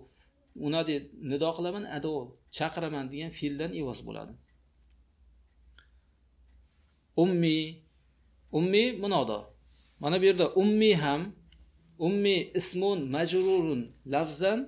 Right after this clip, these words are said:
mansubun mahallan deymiz. Chunki munodolar taqdirda u nasb bo'ladi, chunki maf'ullikka binoan. Nidolardan keyin kelgan munodolar maf'ul deyiladi. Chunki ad'u yoki unadi fe'li, nido qilaman,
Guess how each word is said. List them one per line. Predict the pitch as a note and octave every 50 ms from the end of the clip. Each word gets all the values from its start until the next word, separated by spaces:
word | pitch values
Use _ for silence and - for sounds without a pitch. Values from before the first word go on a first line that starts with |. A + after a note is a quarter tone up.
| - - _ _ _ _ _ _ -
mansubun | B2+ C3+ D#3 F3 F3 - - F#3 F#3+ G3+ G3+ F#3+ G#3+ A3+ A#3+ C#4 D4 - - _ _ _ -
mahallan | C#3+ C#3+ - D3 C#3+ C#3 C3 B2 A2 G#2+
deymiz. | A2+ A2 A2 A2
Chunki | - D3+ D3+ E3+ G3 F3+
munodolar | D3+ D3 D3+ D#3 D3+ D3+ D3+ D#3 E3+ G3 A3 - - _ _ _ _ - - _ _ -
taqdirda | - C#3+ C#3+ - - D3+ C#3+ D3+ F3+ F#3+ F#3+ -
u | - D3 C#3+ C#3+ C#3 C#3+ C3+ _ _ _ _ _ _ _ _ _ _ _ -
nasb | C3+ D3+ F3 - - - -
bo'ladi, | C#3+ A#2+ A2 A2 G#2+ -
chunki | - - C#3+ C#3 F3+ D#3
maf'ullikka | D#3+ E3+ D#3 - F3 D3+ C3+ B2+ - A#2+ A2
binoan. | G#2+ G#2+ G#2+ G2+ G#2+ G#2 - _ _ _ _ _ _ _ _ _ _ _ _ _ _ _ _ _ _ - -
Nidolardan | C3+ D3+ D3 F3 F3 F3 F3+ F3+ F3+ E3+ - D3+ E3 E3 E3
keyin | - - F3 F3+ E3+
kelgan | F3 E3 E3 F3+ F#3+ G3 G3 - C#3
munodolar | C3 D3 D#3+ D#3+ D#3 D#3+ D#3+ F3+ G3+ F#3
maf'ul | D#3 D3+ D#3+ E3 E3 - G3 F3+ D3 A#2 A#2+
deyiladi. | C3 C3 A#2+ A2+ G#2 G#2 - - - - _ _ - - - _ - -
Chunki | - D#3 D#3 D3+ F#3+ F#3 F3 -
ad'u | - C#3+ D3+ D3 D#3+ E3+ F#3 F3
yoki | D#3+ D#3 D#3 - E3+
unadi | - D3+ D3+ D#3+ D#3+ D#3+ D#3 F3 F3 F3
fe'li, | E3+ - D3 C#3+ C#3 C3+ B2+
nido | C3+ C#3+ C#3+ E3+ E3+
qilaman, | E3 E3 D3+ D3 D3 D3 C#3 C#3